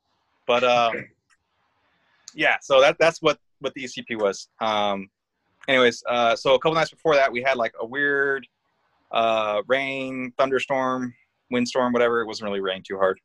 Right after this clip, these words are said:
Speaker 1: Um, and then the radio tower above the, uh, A S G, the Afghan security guard, uh, that's what A S G is, their hut, fell over on top of my, uh, my E C P, my little turret.
Speaker 2: Mm-hmm.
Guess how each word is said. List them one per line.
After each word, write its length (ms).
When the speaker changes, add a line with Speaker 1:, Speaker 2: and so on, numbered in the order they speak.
Speaker 1:
Um, 440
and 120
then 120
the 160
radio 320
tower 480
above 400
the, 240
uh, 120
A 120
S 100
G, 140
the 180
Afghan 480
security 320
guard, 240
uh, 340
that's 140
what 100
A 60
S 100
G 140
is, 160
their 220
hut, 220
fell 160
over 240
on 80
top 300
of 160
my, 320
uh, 320
my 120
E 120
C 160
P, 180
my 100
little 200
turret. 300
Speaker 2:
Mm-hmm. 300